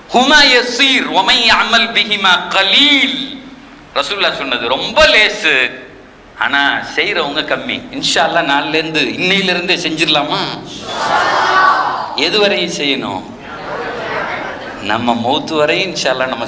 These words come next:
செய்யணும். நம்ம பிள்ளைகளுக்கும் நம்ம சொல்லிக் கொடுக்கணும். அப்துல்லாஹ் இப்னு முபாரக் சொல்லுவாங்க,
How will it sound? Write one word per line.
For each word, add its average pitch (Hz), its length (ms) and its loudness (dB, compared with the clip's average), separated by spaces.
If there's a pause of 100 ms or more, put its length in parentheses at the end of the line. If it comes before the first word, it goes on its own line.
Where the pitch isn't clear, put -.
செய்யணும். 165 680 0
நம்ம 139 200 -2
பிள்ளைகளுக்கும் 170 720 0
நம்ம 147 200 -2
சொல்லிக் 156 360 -4
கொடுக்கணும். 120 400 -2 (380)
அப்துல்லாஹ் 170 360 0
இப்னு 143 240 -4
முபாரக் 170 400 4
சொல்லுவாங்க, 156 720 0